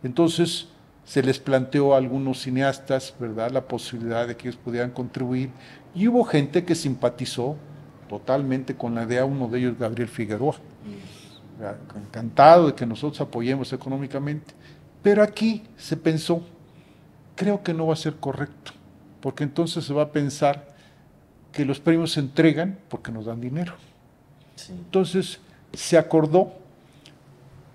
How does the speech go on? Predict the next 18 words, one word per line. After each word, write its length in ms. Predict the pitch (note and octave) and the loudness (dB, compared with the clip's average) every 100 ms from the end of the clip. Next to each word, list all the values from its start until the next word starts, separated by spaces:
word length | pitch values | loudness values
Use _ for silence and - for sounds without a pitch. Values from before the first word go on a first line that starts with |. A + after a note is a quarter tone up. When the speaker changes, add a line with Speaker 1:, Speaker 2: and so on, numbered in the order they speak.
| - - - _ - - - - | -20 -20 -20 _ -20 -20 -16 -14
Speaker 1:
que 760 | - D3 C#3+ C#3 C#3+ C#3+ C#3 D3 C#3+ | 0 2 2 2 2 2 0 -2 0
Pesime 560 | D#3 - G3+ G3 D#3 D#3 - - - - - - - - - - | 0 4 4 4 2 -4 -16 -20 -20 -20 -20 -20 -20 -20 -20 -10
hiciera 540 | C#3+ B2+ - F#3 E3+ D#3 | -6 -2 6 8 8 2
su 420 | - B2+ A#2+ A#2 - | -2 -4 -2 -6 -2
ceremonia, 640 | C#3 B2+ D3 F3 C#3+ D#3+ E3+ - - - - - - - - | 0 2 4 4 4 -2 -6 -14 -20 -20 -20 -20 -20 -20 -4
financiara 720 | B2+ B2 B2 - D#3 D#3 C3 | -2 0 -2 4 4 4 0
sus 180 | - - | -6 -6
premios 640 | D#3+ D#3+ D3 D#3 - - - - - | 2 2 2 -6 -10 -12 -16 -20 -10
con 140 | C3 | -8
sus 180 | B2 B2+ | -6 -8
propios 380 | - D3+ D3+ B2+ | -2 -2 -2 -6
recursos 680 | B2 - D3+ - D#3 - - - - - - | -6 -2 -4 -2 -8 -10 -20 -20 -20 -20 -16
cuando 280 | - - - | -8 -6 -6
se 140 | - - | -14 -18
pudiera. 500 | - - A2 - - - - - - - - - - | -14 -10 -6 -6 -6 -14 -20 -20 -20 -20 -20 -20 -20
Speaker 2:
Ok. 160 | - F3 F3+ - - - - - - - _ _ _ _ _ - | -20 -18 -18 -20 -20 -20 -20 -20 -20 -20 _ _ _ _ _ -16
Speaker 1:
Esta 200 | - C4 | 2 2
agrupación 680 | A#3+ F#3 F#3 D3+ D#3 C#3+ | 2 4 4 4 0 0